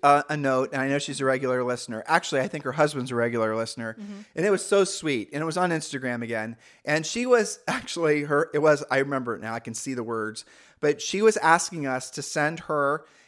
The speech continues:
Speaker 1: a autograph signed, uh, Harris
Speaker 2: Oh,
Speaker 1: Rules
Speaker 2: great.
Speaker 1: book
Speaker 2: Mm-hmm.
Speaker 1: as a surprise for her husband, who's a real estate agent, who's a big fan of this podcast and is a coaching client. Um, and he didn't, obviously it's gonna be a, a present, and she doesn't, he didn't know that the whole thing. So she sends us this little note,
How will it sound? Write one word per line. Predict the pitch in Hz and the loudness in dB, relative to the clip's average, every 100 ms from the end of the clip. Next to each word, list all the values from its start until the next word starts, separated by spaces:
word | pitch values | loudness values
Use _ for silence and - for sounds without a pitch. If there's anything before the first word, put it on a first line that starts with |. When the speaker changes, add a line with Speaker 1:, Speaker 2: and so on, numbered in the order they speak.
| _ 143 | _ -4
Speaker 1:
a | 143 | -2
autograph | 131 151 165 156 147 143 | 4 4 6 4 4 2
signed, | - 135 135 135 - _ | -2 -2 -2 -6 -12 _
uh, | 127 127 123 | 0 2 2
Harris | 143 147 135 | 2 2 2
Speaker 2:
Oh, | 147 | 0
Speaker 1:
Rules | 131 117 | 0 0
Speaker 2:
great. | - | 4
Speaker 1:
book | 156 151 - - 208 | 6 6 2 -12 -18
Speaker 2:
Mm-hmm. | 190 202 156 | -16 2 6
Speaker 1:
as | 170 | 6
a | 196 | 4
surprise | 208 202 165 151 143 147 - _ _ | 0 0 4 6 4 0 -4 _ _
for | 165 170 | 0 2
her | 160 | 2
husband, | 156 180 175 175 147 139 | 4 4 4 2 -4 -2
who's | 151 165 | -2 -2
a | 165 | 2
real | 165 | 4
estate | 165 - 143 | 4 2 -2
agent, | 135 139 - - _ | -2 -6 -10 -16 _
who's | 156 151 | -2 0
a | 151 | 0
big | 156 151 | 0 0
fan | 147 139 | -2 -2
of | |
this | 135 127 | -4 -6
podcast | 135 127 127 120 120 123 | -2 -2 -2 -2 -2 -6
and | |
is | 120 | -10
a | |
coaching | 127 127 117 107 | -6 -6 -6 -10
client. | 104 92 - _ - _ - | -12 -12 -14 _ -20 _ 0
Um, | 143 139 135 - | 4 4 2 0
and | 147 | -2
he | 175 185 | -2 -2
didn't, | 165 143 | -2 0
obviously | 139 147 143 143 | 0 0 0 -2
it's | 123 | -4
gonna | - | -4
be | 131 | -4
a, | 123 120 | -4 -4
a | 117 | -8
present, | - 143 131 127 | -2 0 0 -6
and | 117 | -8
she | - 143 | -8 -2
doesn't, | 131 120 113 | -2 -2 -10
he | - 165 | -6 -4
didn't | 139 123 | -4 -4
know | 123 120 | -4 -4
that | 110 - | -6 -6
the | |
whole | 131 120 | -2 -2
thing. | 123 95 | -2 -8
So | - | -6
she | - 214 | -6 -4
sends | 247 262 226 | -2 -2 -2
us | 208 | -4
this | 196 | -6
little | 165 143 | -6 -4
note, | 127 127 | -4 -6